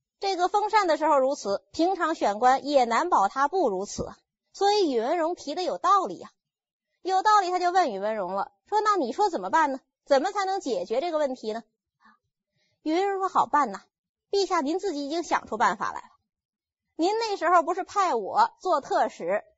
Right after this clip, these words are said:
去检查户口吗？现在您同样可以派其他的使者来做这个选官的工作呀。我建议您呢，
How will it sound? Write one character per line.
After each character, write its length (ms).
去 360
检 260
查 200
户 200
口 200
吗？ 160
现 220
在 100
您 240
同 280
样 220
可 200
以 120
派 280
其 180
他 160
的 100
使 220
者 260
来 220
做 240
这 80
个 100
选 360
官 180
的 80
工 220
作 160
呀。 100
我 240
建 360
议 120
您 200
呢， 100